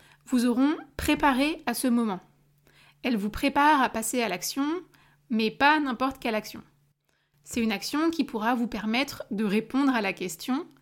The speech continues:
comment est-ce que je peux mieux satisfaire mes besoins et respecter mes valeurs ? Parce que c'est là votre enjeu du changement.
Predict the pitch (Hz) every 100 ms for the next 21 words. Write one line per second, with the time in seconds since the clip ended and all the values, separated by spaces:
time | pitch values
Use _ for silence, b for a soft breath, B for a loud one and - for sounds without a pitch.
0 | b b b b b - 240 285 330 -
1 | - 220 202 214 - 254 370 - _ _
2 | _ - 208 208 269 339 339 247 - 240
3 | - 247 240 220 185 196 208 240 330 B
4 | B B - 269 247 247 - 220 - 247
5 | 226 202 190 - - - _ _ b b
6 | b 247 - 294 - 262 277 285 311 -
7 | _ _ - 196 254 269 - 226 202 254
8 | 277 208 226 233 202 185 196